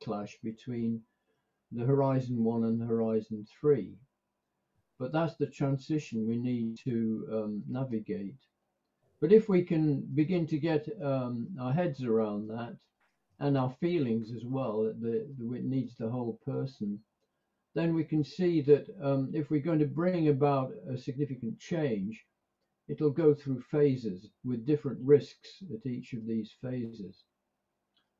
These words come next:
So the, the, the, the difficulty in the shorter term is believability, perhaps. In, in the middle of the, um, process,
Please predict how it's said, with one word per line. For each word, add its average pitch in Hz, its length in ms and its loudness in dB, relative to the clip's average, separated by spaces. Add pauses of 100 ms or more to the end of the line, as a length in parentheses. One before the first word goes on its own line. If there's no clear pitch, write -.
(1120)
So 139 520 2 (100)
the, 135 380 4
the, 139 360 0
the, 127 400 0
the 127 100 -2
difficulty 135 1040 0 (360)
in 135 180 2
the 123 100 -2
shorter 147 500 -2
term 113 460 0
is 113 220 0
believability, 123 1120 -2
perhaps. 107 600 -10 (640)
In, 139 260 0
in 131 180 2
the 127 60 0
middle 143 680 4
of 110 180 -6
the, 113 460 0
um, 110 300 -4 (100)
process, 117 760 -4